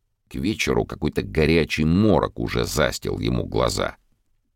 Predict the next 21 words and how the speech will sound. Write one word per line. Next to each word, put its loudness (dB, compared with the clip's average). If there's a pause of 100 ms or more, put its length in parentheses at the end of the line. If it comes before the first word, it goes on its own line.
(580)
Он -4
по-прежнему 4
не 4
скучал, 2
ни 2
о 0
чем 2
не 4
думал, 2 (440)
но 0
на 2
душе 0
было 2 (260)
нехорошо. -4 (1400)
Вдруг 0
Сироткин 0
услышал 0
жалобное 0
мяуканье, 0 (400)
вскинул 0
голову 4